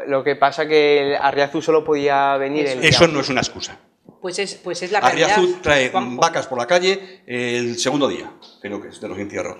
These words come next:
Speaker 3: No, pero el espectáculo del,
Speaker 2: No, no.
Speaker 3: de la tarde
Speaker 2: Ese
Speaker 3: de la
Speaker 2: día, ese
Speaker 3: populacha
Speaker 2: día podía
Speaker 3: solo
Speaker 2: traer las
Speaker 3: podía
Speaker 2: vacas
Speaker 3: el
Speaker 2: por la
Speaker 3: día
Speaker 2: calle
Speaker 3: once
Speaker 2: y
Speaker 3: por
Speaker 2: luego
Speaker 3: la
Speaker 2: hacer el
Speaker 3: tarde.
Speaker 2: espectáculo.
Speaker 3: Cinturón, o sea, el Ayuntamiento de
Speaker 1: Intentar,
Speaker 3: Cinturón, o
Speaker 1: eh,
Speaker 3: se pondría en contacto con él, perdón,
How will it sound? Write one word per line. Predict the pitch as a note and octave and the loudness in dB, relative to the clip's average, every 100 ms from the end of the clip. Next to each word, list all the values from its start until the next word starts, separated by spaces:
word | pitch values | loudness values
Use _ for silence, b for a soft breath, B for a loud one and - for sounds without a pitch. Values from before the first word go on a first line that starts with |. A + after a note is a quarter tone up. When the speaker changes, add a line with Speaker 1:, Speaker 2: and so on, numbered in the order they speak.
| - | -4
Speaker 3:
No, | G#3 | -2
pero | G#3 F#3+ | 0 0
el | F#3 | 0
espectáculo | F3+ F3+ F3 - A3+ A#3+ B3 | -2 -4 -4 0 0 0 -2
del, | A#3+ A#3 A#3 | 0 0 0
Speaker 2:
No, | A3+ | 0
no. | A3 | 2
Speaker 3:
de | A3 | 2
la | A3 G#3+ | 4 2
tarde | G#3+ G#3+ | 2 2
Speaker 2:
Ese | G#3 G3+ | 4 4
Speaker 3:
de | |
la | G3+ | 4
Speaker 2:
día, | F3+ | 0
ese | F3+ | 2
Speaker 3:
populacha | G#3+ B3+ F3 E4+ | 4 2 4 2
Speaker 2:
día | F4 D4+ | 0 0
podía | C#4 D4+ | -2 2
Speaker 3:
solo | C#4+ D4+ D4 | 2 2 2
Speaker 2:
traer | |
las | B3+ | 0
Speaker 3:
podía | A#3+ C4+ | 0 0
Speaker 2:
vacas | D4+ | 0
Speaker 3:
el | C4+ | 2
Speaker 2:
por | |
la | B3 | 4
Speaker 3:
día | B3 | 4
Speaker 2:
calle | B3+ | 4
Speaker 3:
once | G3+ | 0
Speaker 2:
y | |
Speaker 3:
por | - | -2
Speaker 2:
luego | C#4+ | 0
Speaker 3:
la | G3 | 0
Speaker 2:
hacer | G3 | 2
el | G#3 | 0
Speaker 3:
tarde. | F#3 | -2
Speaker 2:
espectáculo. | D3+ - - - - _ | -6 -6 -10 -18 -20 _
Speaker 3:
Cinturón, | G3+ F#3 G#3 A3 | -8 2 4 4
o | G3 | 2
sea, | G3+ | 2
el | F#3+ | 2
Ayuntamiento | F#3+ F#3+ G3+ | 2 -2 -2
de | C#3+ | 2
Speaker 1:
Intentar, | D3 D#3 | 4 4
Speaker 3:
Cinturón, | G3 | 2
o | |
Speaker 1:
eh, | D#3+ | -4
Speaker 3:
se | |
pondría | E3 F#3 G#3 | -6 -4 -4
en | A3 | -4
contacto | A3 G#3 G#3 F#3+ | -6 -8 -8 -8
con | G#3+ | -6
él, | A#3+ | -4
perdón, | F#3+ G3+ B3+ | -4 -6 -8